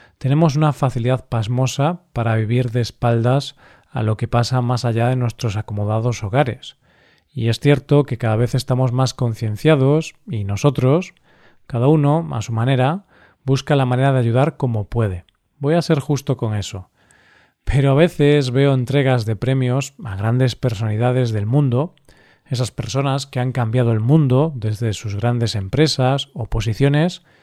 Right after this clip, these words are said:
y pienso, ¿para cuándo un premio para la gente que cambia su mundo y el de su entorno con algo tan básico como facilitarles la vida? ¿Sabes de lo que hablo?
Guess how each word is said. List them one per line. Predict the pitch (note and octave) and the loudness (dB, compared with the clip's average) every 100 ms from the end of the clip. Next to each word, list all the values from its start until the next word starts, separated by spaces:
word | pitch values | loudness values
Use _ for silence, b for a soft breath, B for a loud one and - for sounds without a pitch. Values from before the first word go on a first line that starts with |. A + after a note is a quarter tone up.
| b b _ | b b _
y | - C3+ B2+ B2+ B2 | -2 2 4 2 2
pienso, | C3 A#2+ G2+ F#2 - b b b - | 2 2 0 -8 -12 b b b -4
¿para | B2 B2 | 0 2
cuándo | A#2 D3+ F3+ F#3+ | 4 4 6 4
un | F3 C#3 | 2 2
premio | D3 D3+ E3+ G3 - | 2 4 2 0 -2
para | A2+ A#2 | -2 0
la | |
gente | A2 C#3 C#3+ C#3+ E3 | 0 0 0 0 -2
que | - A#2 | -2 -2
cambia | C3+ C#3 C#3+ D3+ F3 | 0 2 2 0 -2
su | - - C3 | -12 -4 -2
mundo | B2 D#3+ D3 C3 E3 - b b b b | 2 4 4 2 0 -2 b b b b
y | - | -4
el | B2 A#2 | -2 0
de | A#2 | -2
su | - | -2
entorno | A#2+ A#2 C#3+ C3+ B2+ D3+ G#3 b b b b | -2 2 2 4 2 0 -2 b b b b
con | - B2+ | -4 2
algo | D3 E3 D#3+ | 4 4 4
tan | C#3 | 2
básico | C3 C3 C#3 C3+ E3 E3 | 4 2 -2 0 0 0
como | C3+ B2 C#3+ | -2 0 0
facilitarles | E3 - B2 A2+ A2 - A#2+ A#2 B2+ G#2 | -2 -4 -6 -4 -6 -2 -4 -2 -4 -4
la | G#2 | -2
vida? | C#3+ G#2 - _ _ b b b b b - | 0 -2 -6 _ _ b b b b b -10
¿Sabes | - C3 C#3 | 0 2 4
de | C3+ | 4
lo | C3 | 2
que | A#2 | 4
hablo? | D#3+ C#3 G2 | 4 4 -2